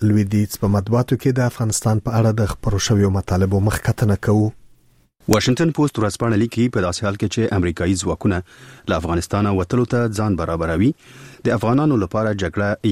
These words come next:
Speaker 2: یو نوي پړاو ته داخليږي. جمهور رئیس بایدن امریکایي سرتیري له یوې پیچلې جګړې باسي، خو جګړه نه کموي. واشنګټن پوسټ وروسته لیکلي، طالبان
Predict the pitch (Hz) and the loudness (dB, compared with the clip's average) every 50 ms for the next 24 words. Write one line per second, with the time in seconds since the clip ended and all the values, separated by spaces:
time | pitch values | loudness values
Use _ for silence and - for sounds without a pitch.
0 | 95 92 87 85 104 131 127 101 90 - 80 80 82 80 - 92 90 90 87 - | 2 2 2 2 2 2 0 0 -2 -4 -4 -4 -4 -4 -4 -4 -4 -4 -2 -2
1 | 104 107 107 85 - 110 - - _ _ _ _ _ - - - - - - - | 0 0 0 0 -2 -8 -14 -16 _ _ _ _ _ -20 -20 -20 -20 -20 -20 -20
2 | - - - - 104 104 107 143 151 131 117 135 131 113 95 95 95 95 120 131 | -20 -16 -6 -2 0 2 2 2 2 0 0 -2 -2 -4 -4 -2 -2 0 0 0
3 | 127 - - 98 90 95 87 - 98 117 120 - - 87 - - 123 123 127 131 | 0 0 -2 -2 -2 -2 -2 -2 -2 -2 -2 -2 -4 -6 -2 0 0 2 4 2
4 | 131 120 95 90 90 90 87 85 - 85 82 80 - 139 127 113 90 87 85 80 | 2 2 2 2 2 0 0 -2 -2 -4 -4 -2 -2 0 0 0 0 -2 -2 -2
5 | 87 98 95 78 76 101 104 113 - - 160 147 - 127 117 107 92 82 80 101 | 0 0 0 0 0 -2 -2 -2 -2 -2 -2 0 0 -2 -2 0 -2 -2 0 0
6 | 107 110 117 - - 85 76 78 76 87 - - _ _ _ _ _ _ _ _ | 0 0 0 0 -2 -4 -4 -6 -8 -10 -14 -18 _ _ _ _ _ _ _ _
7 | _ _ _ - 101 98 - 147 - 180 175 160 - 175 170 156 - 127 131 143 | _ _ _ -2 -2 0 0 0 0 0 -2 0 0 -2 -2 -2 -2 -2 -2 -2
8 | - - 117 107 104 - 127 113 95 117 - _ - - - - - _ - 107 | -2 -2 -2 -2 0 0 0 0 0 -2 -4 _ -16 -20 -20 -20 -10 _ -2 0
9 | 101 110 113 135 143 | 0 2 0 0 0